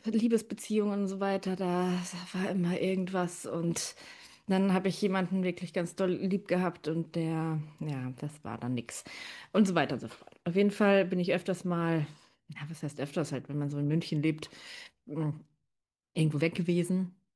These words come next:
und Party gemacht oder halt auch mal beim Auftritt. Ich habe ja öfters da Auftritte gehabt mit der Band und so weiter oder, oder so in der Art.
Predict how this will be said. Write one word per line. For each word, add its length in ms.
und 300
Party 240
gemacht 360
oder 160
halt 180
auch 260
mal 300
beim 320
Auftritt. 580
Ich 260
habe 180
ja 80
öfters 400
da 220
Auftritte 480
gehabt 320
mit 80
der 100
Band 460
und 160
so 80
weiter 560
oder, 200
oder 400
so 220
in 60
der 120
Art. 340